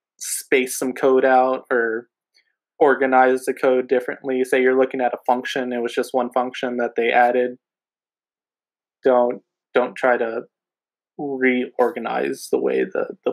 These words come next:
function's laid out, unless it's fundamentally wrong or fundamentally have some problem, or you can, things gonna go wrong with it, or it's open to,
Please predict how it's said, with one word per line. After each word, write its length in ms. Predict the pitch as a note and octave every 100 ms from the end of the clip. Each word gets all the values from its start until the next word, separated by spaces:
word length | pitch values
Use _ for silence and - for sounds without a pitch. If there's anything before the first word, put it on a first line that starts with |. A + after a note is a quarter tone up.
| -
function's 460 | A#2+ - C3 B2+
laid 200 | B2+ B2+
out, 260 | B2+ B2+ -
unless 420 | C#3+ C3 A#2+ -
it's 440 | B2 A2 - - - _ _ -
fundamentally 1120 | C#3 B2 A#2+ A#2+ A#2+ A#2+ A#2 A2+ A2 A2 _ -
wrong 400 | B2+ A#2 A2+ A2+
or 100 | A2+
fundamentally 920 | A#2+ A2+ A2+ A2 G#2+ A#2 G#2+ G#2+ A2 _ _ _ _ _ _ _ _ _ _ _ _ _ _ _ -
have 240 | B2 A#2 A2+
some 200 | A#2+ A2
problem, 600 | - A2 A2 A#2+ A#2 A#2
or 260 | - C3+ _ _ _ _ _ _ _ _ _ _ _ _ _ _ _ _ _ - _ _ _ -
you 160 | C3+
can, 200 | - A#2 A#2+ _ _ _ _ _ _ _ _ -
things 200 | - A2+
gonna 120 | A#2+ A#2
go 120 | -
wrong 300 | - - -
with 180 | - -
it, 140 | D2 -
or 120 | C#3 C3+
it's 120 | -
open 360 | B2 B2+ A#2+ -
to, 380 | C3 C#2+ D2+